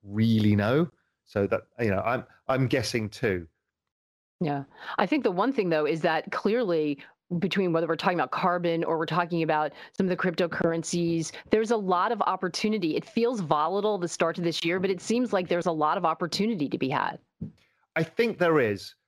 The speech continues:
Speaker 1: We talked about this on, on Macro Insider, the Real Vision Pro tier, Julian and I, is the opportunity maybe not be here now.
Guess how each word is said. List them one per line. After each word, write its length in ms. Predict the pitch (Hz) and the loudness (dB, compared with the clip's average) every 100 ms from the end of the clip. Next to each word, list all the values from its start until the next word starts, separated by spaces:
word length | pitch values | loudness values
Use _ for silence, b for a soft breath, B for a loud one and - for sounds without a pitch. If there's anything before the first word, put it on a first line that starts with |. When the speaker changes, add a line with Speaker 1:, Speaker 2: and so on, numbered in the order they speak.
| _ _ | _ _
Speaker 1:
We 60 | 143 | -2
talked 220 | 143 214 | 2 0
about 180 | - 160 | 2 0
this 200 | 147 - | 0 0
on, 280 | 143 127 123 - | 0 0 -4 -2
on 220 | 120 113 | -2 0
Macro 280 | 131 127 135 | -2 0 -4
Insider, 520 | 113 139 123 101 95 _ | 0 0 2 0 -2 _
the 240 | 101 101 98 | 0 2 2
Real 160 | 113 | 2
Vision 300 | 104 101 101 92 | 0 -2 -8 -8
Pro 340 | - 151 139 127 | -8 0 2 2
tier, 460 | - 117 98 95 - _ _ _ | -2 0 2 0 -4 _ _ _
Julian 340 | 127 127 117 | 0 2 2
and 120 | 104 98 | 2 0
I, 280 | 92 98 - | 0 0 0
is 320 | 117 107 - _ _ _ _ _ _ _ _ _ _ _ _ _ _ _ _ - | 0 0 -4 _ _ _ _ _ _ _ _ _ _ _ _ _ _ _ _ -2
the 160 | - 175 | 0 0
opportunity 460 | 175 - 214 190 | -2 0 2 4
maybe 300 | 165 156 151 | 2 2 2
not 200 | 151 - | 2 2
be 80 | 127 | -2
here 260 | 110 131 127 | 0 2 2
now. 420 | 123 98 87 | 0 -2 -6